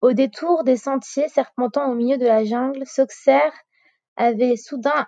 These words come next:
éprouvé la sensation d'être suivi. Ce sentiment s'était répété les jours suivants pendant le voyage qu'il avait mené de Flore jusqu'au rou-,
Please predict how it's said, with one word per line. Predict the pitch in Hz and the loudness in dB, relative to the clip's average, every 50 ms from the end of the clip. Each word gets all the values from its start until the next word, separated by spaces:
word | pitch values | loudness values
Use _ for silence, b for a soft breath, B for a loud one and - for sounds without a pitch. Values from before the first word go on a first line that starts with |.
| _ | _
éprouvé | - 269 - - - 294 269 269 294 277 | -2 -2 -2 -4 -6 -4 0 2 4 4
la | 254 240 | 4 2
sensation | 208 - - 285 269 277 254 - - 302 294 | 0 -4 -8 0 0 0 0 0 -4 -4 -2
d'être | 240 233 226 - - 220 | -2 -2 -2 -4 -10 -14
suivi. | - - - 254 254 233 202 196 196 _ _ _ _ | -14 -12 -12 -10 -10 -10 -12 -16 -20 _ _ _ _
Ce | - - 233 | -12 -12 -8
sentiment | - - 269 269 254 - - - 262 247 262 277 | -6 -4 -6 -6 -6 -10 -8 -6 -4 -4 -4 -6
s'était | - - 240 - 226 220 | -6 -6 -4 -2 -2 -2
répété | 214 240 262 - - 269 240 - 254 277 269 | 0 0 -2 0 0 -2 -2 -2 -2 -2 -2
les | 247 226 | -2 -2
jours | 208 254 294 - | -2 -4 -4 -6
suivants | - - 262 226 202 247 269 | -8 -10 -10 -6 -4 -4 -4
pendant | 240 262 240 220 226 220 | -2 -2 -2 -2 0 0
le | 214 214 | -2 -2
voyage | 208 214 226 233 247 262 - | -2 0 0 0 0 0 -2
qu'il | - - 269 240 | -6 -8 -4 -2
avait | 233 226 214 220 | -2 -2 -2 -2
mené | 220 226 233 240 262 262 | -2 0 0 0 -2 -2
de | 220 196 226 220 | -2 -4 -6 -6
Flore | 202 - - - 254 254 247 254 240 - - - | -6 -10 -10 -4 0 0 2 0 0 -2 -8 -10
jusqu'au | 226 202 208 233 202 - - 233 220 220 | -10 -10 -10 -10 -12 -6 -4 -4 -4 -4
rou-, | 208 202 214 226 233 | -4 -6 -6 -6 -6